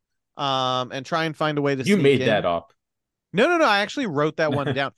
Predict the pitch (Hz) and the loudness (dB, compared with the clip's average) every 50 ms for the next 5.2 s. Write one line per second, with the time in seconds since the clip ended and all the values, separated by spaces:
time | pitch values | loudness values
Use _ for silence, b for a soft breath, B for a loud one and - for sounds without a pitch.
0 | b b b b 202 247 302 277 233 220 220 202 240 233 226 214 175 147 143 151 | b b b b -2 -2 0 0 0 -2 -2 0 -2 -2 -2 -2 -4 -4 -4 -4
1 | 160 160 160 151 139 - 165 151 - 156 147 143 139 123 113 127 127 127 135 135 | -4 -4 -4 -4 -4 -4 -4 -6 -4 -6 -10 -12 -12 -10 -6 -6 -6 -4 -4 -4
2 | 135 135 139 139 131 120 123 147 143 135 127 123 117 113 113 117 120 123 120 135 | -2 -2 -2 -2 -4 -6 -8 -8 -4 -2 -2 -2 -2 -4 -4 -4 -2 -2 -4 -4
3 | 131 147 151 151 151 - 165 151 - 139 123 - 151 139 131 127 117 110 101 117 | -4 -2 -2 -4 -4 -6 -6 -6 -4 -6 -6 -2 -2 -2 -2 -2 -6 -6 -4 -4
4 | 117 - _ - - 175 170 165 190 190 170 b b b b b b 165 160 160 | -4 -4 _ -6 -4 -2 0 0 0 -2 -2 b b b b b b 0 0 0
5 | 156 - - | -2 -4 -18